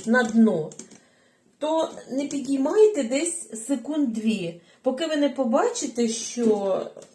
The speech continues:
вже утворюється майонез.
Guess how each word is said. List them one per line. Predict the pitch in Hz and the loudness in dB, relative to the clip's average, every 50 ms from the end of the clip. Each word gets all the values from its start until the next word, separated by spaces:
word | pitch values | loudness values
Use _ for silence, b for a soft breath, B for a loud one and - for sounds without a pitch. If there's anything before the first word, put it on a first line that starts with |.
| _ | _
вже | - 240 247 220 - 247 269 311 349 349 | -4 -4 -4 -4 -2 -2 -2 0 0 0
утворюється | - - 233 220 - 226 233 277 302 285 285 277 277 - - - 262 | 0 -2 -4 -4 -2 0 0 0 2 2 0 0 0 -2 0 0 0
майонез. | 240 233 240 240 247 247 233 180 160 135 135 - - - - - | 0 2 0 0 0 0 0 0 0 -2 -4 -6 -8 -12 -14 -18